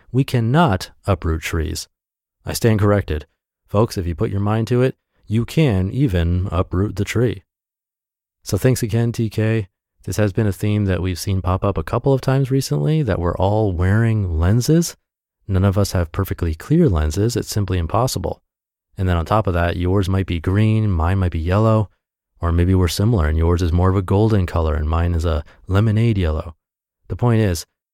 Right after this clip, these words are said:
everything is filtered through and processed by our minds. Our interpretation is so important. But that's also something to think about when someone reacts negatively to you, or at least when you perceive it as a negative. What if they just had the worst day of their lives?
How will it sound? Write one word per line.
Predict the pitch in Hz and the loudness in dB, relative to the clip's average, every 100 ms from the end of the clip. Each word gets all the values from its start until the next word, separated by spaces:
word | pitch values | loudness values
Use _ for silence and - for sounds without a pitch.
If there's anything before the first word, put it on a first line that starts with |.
| _ | _
everything | 110 120 131 117 | 0 0 -2 -4
is | - | -2
filtered | 120 117 104 90 | -2 0 -2 -2
through | 107 127 131 104 110 | -2 2 4 4 2
and | 95 | -2
processed | 90 131 160 - 92 95 92 | 0 0 0 0 -2 -2 -2
by | 92 95 | 0 2
our | 98 101 | 2 2
minds. | 104 143 107 82 - - | 2 0 0 -4 -10 -8
Our | - 92 | -4 -2
interpretation | 87 107 87 127 147 - 104 | -2 -4 -2 0 0 0 -2
is | 98 92 | -2 -6
so | - 117 | -4 -2
important. | 113 131 139 87 87 - _ _ _ _ | 0 2 2 0 -6 -16 _ _ _ _
But | 98 | -4
that's | 98 | 0
also | 131 139 | 2 2
something | 139 135 131 | 0 0 0
to | 113 | 0
think | - 175 | 0 0
about | 165 120 110 110 - | 0 2 2 2 0
when | 113 110 107 | -2 0 -2
someone | - 113 113 | -4 -2 -2
reacts | 104 107 101 - | 0 0 0 -2
negatively | 92 120 143 123 104 110 | 0 0 0 0 0 0
to | 104 185 202 | 2 2 4
you, | 95 82 80 - _ | 2 0 -6 -12 _
or | 95 | -4
at | 90 | 0
least | 92 - | -2 0
when | 82 | -2
you | 80 | -2
perceive | - - - 175 123 | -6 -10 -2 0 0
it | 85 - | -2 -2
as | 101 76 | -4 0
a | |
negative. | 92 87 82 82 - _ _ _ _ _ - | 0 0 0 -2 -6 _ _ _ _ _ -2
What | 117 | 0
if | |
they | 117 | 2
just | 113 117 | 0 -2
had | 117 104 | -2 -2
the | |
worst | 92 95 98 - | -2 -2 -2 -2
day | |
of | 98 92 | -2 0
their | 92 | -2
lives? | 85 92 92 80 - | 2 2 2 -2 -8